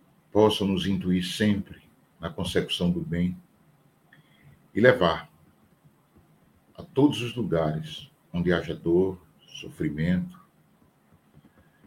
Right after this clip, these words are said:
onde haja a desilusão,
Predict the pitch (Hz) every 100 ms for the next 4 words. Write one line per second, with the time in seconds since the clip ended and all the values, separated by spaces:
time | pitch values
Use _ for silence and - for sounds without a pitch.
0 | _ - - _ _ - 98 92 92 92
1 | 85 80 76 - 80 82 - 82 78 -
2 | 90 92 87